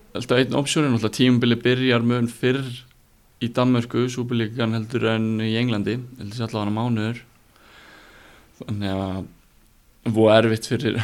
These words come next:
<laughs> fyrir mig að gef-, gefa þeim eitthvað svar. Þeir hafa bara þurft að tala við Brentford en, og, og náttúrulega undirbúningstímabilið byrjar, byrjar bara viku á undan fyrsta leik hjá þeim eða eitthvað svoleiðis. Það er svolítið erfitt að, að gefa þeim svar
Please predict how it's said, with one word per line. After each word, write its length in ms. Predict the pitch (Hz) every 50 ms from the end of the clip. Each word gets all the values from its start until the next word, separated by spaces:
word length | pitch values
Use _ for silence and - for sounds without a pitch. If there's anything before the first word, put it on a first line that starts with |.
| 117
<laughs> 140 | 127 123 - -
fyrir 160 | 123 113 110
mig 300 | 110 110 113 117 120 117
að 100 | 110 110
gef-, 280 | - - 117 113 113 110 -
gefa 260 | - - 117 110 113 -
þeim 320 | - 127 117 123 135 127
eitthvað 220 | 123 123 123 117
svar. 320 | - - 123 123 127 123 123
Þeir 320 | - 117 110 107 107 - - - _ _ _ _ _ _ _ _ -
hafa 280 | - 107 101 101 101
bara 180 | 104 101 98 101
þurft 220 | 104 101 - -
að 40 | -
tala 220 | 113 104 104 104
við 80 | 104 104
Brentford 480 | 113 110 110 110 - 110 110 104 107 -
en, 160 | 107 107 113 - -
og, 280 | - 110 101 98 98 92 - - _ _ _ _ -
og 160 | - 87 87 87 90 123
náttúrulega 380 | - - - 104 - - -
undirbúningstímabilið 640 | 110 - 113 92 107 101 - 117 104 101 101 - -
byrjar, 320 | 104 95 101 104 101 98 - - _ _ _ _ _ _ _ _ _ - - - - - - - - - - _ _ _ _ _ _ _ _ _ - - - -
byrjar 320 | - - 117 110 110 110 110
bara 160 | 117 113 113
viku 380 | 104 110 120 127 123 123 131 117
á 40 | 120
undan 340 | 127 135 131 139 127 127 127 127 127 131 131
fyrsta 360 | 127 - 151 147 - - 147
leik 240 | 135 139 151 151 156
hjá 80 | 147 120
þeim 300 | 143 151 160 170 170 165
eða 100 | 156 156
eitthvað 180 | 156 165 147
svoleiðis. 280 | 165 175 165 165 160 143
Það 80 | 120
er 80 | 117 113
svolítið 240 | 123 120 123 120 127
erfitt 340 | 143 165 165 151 160 - 156
að, 240 | 151 147 147 147 151 147 -
að 200 | - 139 139 139 139 131 127 - _ _ _ _ _ _ _ _ _ _ _ - -
gefa 260 | - 131 135 139 139
þeim 120 | 135 139 135
svar 340 | - 160 156 160 160 -